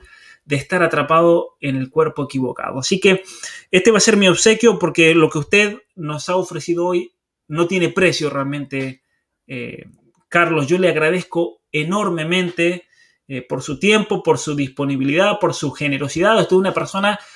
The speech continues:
usted se recibió de doctor de filosofía en el año noventa y tres. Yo en ese momento estaba apenas en sexto grado, tenía once años, y, y realmente me,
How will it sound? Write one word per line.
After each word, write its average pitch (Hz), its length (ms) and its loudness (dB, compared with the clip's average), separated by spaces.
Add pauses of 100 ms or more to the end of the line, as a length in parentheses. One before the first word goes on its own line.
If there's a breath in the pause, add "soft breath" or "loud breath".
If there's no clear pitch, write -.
(120)
usted 175 160 -6
se 277 160 2
recibió 196 420 2
de 220 60 8
doctor 208 300 0
de 208 100 -4
filosofía 160 440 -4
en 180 80 -4
el 170 60 -4
año 196 200 -4
noventa 143 260 -4
y 143 100 -4
tres. 143 300 0
Yo 214 160 2
en 214 120 0
ese 190 180 -4
momento 185 360 -2
estaba 196 280 -2
apenas 190 400 -4
en 156 120 -8
sexto 175 380 -4
grado, 175 320 2
tenía 180 300 -2
once 175 260 -4
años, 180 400 -4 (720 loud breath)
y, 160 280 -6
y 185 60 6
realmente 254 480 4
me, 175 560 2